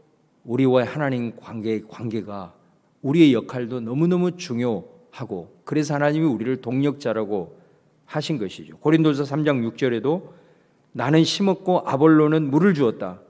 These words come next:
오직 하나님께서 자라나게 하신다"라고 말합니다.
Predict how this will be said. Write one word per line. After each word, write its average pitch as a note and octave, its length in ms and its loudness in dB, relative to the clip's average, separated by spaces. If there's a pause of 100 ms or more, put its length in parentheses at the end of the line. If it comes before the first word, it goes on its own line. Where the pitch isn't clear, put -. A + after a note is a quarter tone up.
(440)
오직 C#3 360 4
하나님께서 D3 500 0
자라나게 B2+ 520 -4
하신다"라고 A#2 560 -4
말합니다. F2+ 420 -12